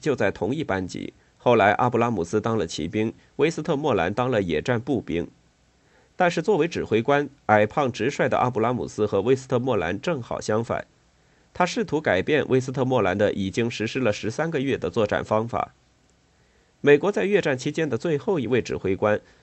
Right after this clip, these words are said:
弗雷德里克·韦扬德将军说：“战术在十五分钟之内就得到了改变。”这是对以前已经被抛弃的恶劣策略的一种承认，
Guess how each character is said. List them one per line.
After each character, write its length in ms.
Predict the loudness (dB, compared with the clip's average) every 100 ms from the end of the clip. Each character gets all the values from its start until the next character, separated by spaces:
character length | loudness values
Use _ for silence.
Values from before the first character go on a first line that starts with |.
| _
弗 100 | 0
雷 120 | 0
德 120 | 0
里 160 | 0 -2
克· 260 | 2 2 4
韦 260 | 2 0 0
扬 220 | 0 -2
德 220 | 0 0
将 240 | 0 -2 -2
军 160 | -4
说： 320 | -2 -2 -2 -6 _ _ _ _ _
“战 220 | 0 0
术 240 | 0 0 2
在 180 | 4 4
十 200 | 2 -2
五 120 | 0
分 200 | 0 0
钟 160 | -2
之 100 | -2
内 240 | 0 0 2
就 220 | 2 2
得 160 | 2 0
到 160 | 0
了 100 | -2
改 240 | 0 -2 -2
变。” 280 | -2 -4 -6 _ _ _ _ _ _ _ _
这 120 | -2
是 100 | 0
对 160 | 2 2
以 240 | 2 -2
前 340 | 0 0 2 0
已 140 | -2 0
经 120 | 0
被 160 | 0 -2
抛 240 | 0 -2
弃 140 | 0
的 100 | 0
恶 200 | 2 2
劣 160 | 0 0
策 220 | 0 0
略 140 | 0 0
的 160 | 0
一 140 | 0 -2
种 180 | -2
承 320 | -4 -10 -8 0
认， 220 | 0